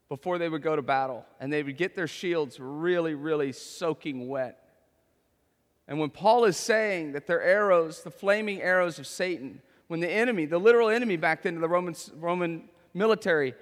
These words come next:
when a flaming arrow would hit a leather-bound, uh, shield wrapped in water, it would extinguish the arrows. The flames would go out immediately. What Paul is talking about is your baptism.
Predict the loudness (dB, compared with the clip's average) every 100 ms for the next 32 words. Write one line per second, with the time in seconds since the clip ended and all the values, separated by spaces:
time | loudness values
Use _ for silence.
0 | -14 -6 -4 0 0 0 2 4 4 2
1 | 0 2 2 2 -4 -4 2 4 4 2
2 | 2 0 0 -2 -6 -12 -18 _ _ -4
3 | -2 -2 -6 -12 -8 -2 0 2 0 -6
4 | 2 2 2 -2 0 2 2 2 2 2
5 | 2 -2 -6 0 0 0 -4 -4 -4 -2
6 | 0 -2 -4 -14 -20 -20 _ _ _ _
7 | _ _ _ _ _ _ _ -8 2 2
8 | 2 0 0 4 4 2 -2 -4 -4 -6
9 | -10 -20 -20 _ _ _ _ _ _ _
10 | _ _ _ _ _ _ _ _ _ _
11 | _ _ -8 0 4 6 4 0 -2 -2
12 | -2 -6 -4 -2 -2 -4 -12 _ _ _
13 | -6 -4 -2 0 -2 -6 -10 -10 -14